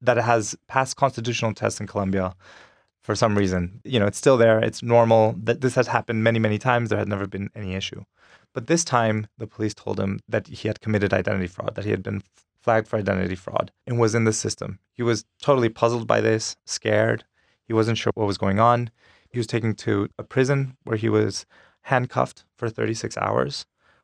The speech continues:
without proper food and water. He was also the victim of xenophobic, uh, harassment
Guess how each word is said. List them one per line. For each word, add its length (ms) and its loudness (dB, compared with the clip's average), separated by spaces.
without 240 0
proper 300 -4
food 200 -8
and 140 -2
water. 420 0
He 140 2
was 120 6
also 400 4
the 100 2
victim 440 -2
of 140 -2
xenophobic, 640 -2
uh, 180 -2
harassment 720 -2